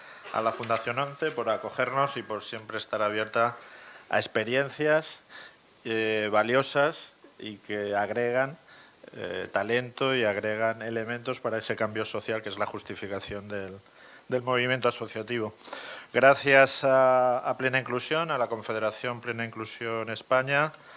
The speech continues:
a todas las personas que acaba de citar, eh, Enrique, a su presidente, que acaba de ser reelegido, a la Junta Directiva, que encara estos momentos turbulentos y procelosos, yo creo que con nuevos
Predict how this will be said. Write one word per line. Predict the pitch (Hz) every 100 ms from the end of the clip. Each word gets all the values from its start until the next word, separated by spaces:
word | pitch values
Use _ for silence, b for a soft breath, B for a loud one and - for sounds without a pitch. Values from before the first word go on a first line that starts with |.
| B B B
a | - 98
todas | 127 123 117
las | 113 -
personas | 110 120 113 -
que |
acaba | 110 110 110
de | 110 104
citar, | 113 101 110 110 107
eh, | 104 101 98 - - -
Enrique, | 101 104 127 - 147 156 160 - B B B B
a | 104
su | - 123
presidente, | 120 - 123 147 160
que | 156
acaba | 120 113 117
de |
ser | 113 117 113
reelegido, | 113 110 - 135 139 135
a | 117
la | 110 104 101
Junta | - 131 113 113
Directiva, | 107 110 98 135 131 143 147 B B B B - -
que | 110 107
encara | 104 127 123 120
estos | 117 - 110
momentos | 113 117 120 120 113 107 - -
turbulentos | - 113 113 127 143 139 123
y |
procelosos, | 120 117 117 123 135 135 110
yo | 120
creo | 123 120
que | 113
con | 113 113
nuevos | 127 127 123 -